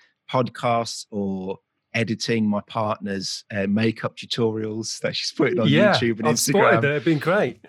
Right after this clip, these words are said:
Speaker 1: <laughs> And so I seemed to be very busy and obviously working on the scripts and things like that.
Speaker 2: Yeah.
Speaker 1: But just nothing that was bringing me any money. And I, I, it was kind of slightly, there, there's a weird thing where, you know,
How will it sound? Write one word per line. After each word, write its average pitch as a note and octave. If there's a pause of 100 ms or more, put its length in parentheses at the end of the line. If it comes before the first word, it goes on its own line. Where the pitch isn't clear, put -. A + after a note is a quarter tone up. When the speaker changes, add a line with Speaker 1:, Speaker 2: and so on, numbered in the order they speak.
(180)
Speaker 1:
<laughs> A#2+
And C#3 (340)
so -
I F3
seemed C4
to -
be F#3+
very G3+
busy B2
and C3+
obviously A#2
working A2
on G#2
the G2+
scripts -
and G#2
things A2+
like G#2
that. A2 (160)
Speaker 2:
Yeah. C3+ (100)
Speaker 1:
But B2+
just -
nothing E3
that D#3
was B2+
bringing C#3+
me C#3+
any C#3
money. C#3+ (140)
And A#2+
I, A#2
I, A#2
it C3
was A#2+
kind D3
of C3
slightly, B2+ (580)
there, C#3+
there's C3+
a C#3+
weird D#3
thing D3+
where, A2+ (320)
you B2+
know, A#2